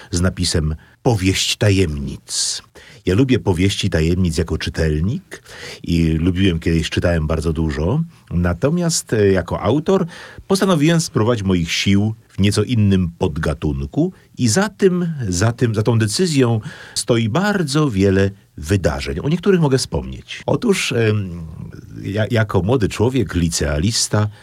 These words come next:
potem student, uwielbiałem powieści i filmy, które łączyłyby w sobie,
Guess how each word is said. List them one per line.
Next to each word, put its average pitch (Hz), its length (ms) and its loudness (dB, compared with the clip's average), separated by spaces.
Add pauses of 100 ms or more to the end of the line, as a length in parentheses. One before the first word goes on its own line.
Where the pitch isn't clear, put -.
(220)
potem 82 240 -2
student, 117 640 -2 (380)
uwielbiałem 117 640 2
powieści 80 760 -2
i 90 40 0
filmy, 73 520 -2
które 90 280 0
łączyłyby 82 640 2
w - 100 -6
sobie, 85 440 0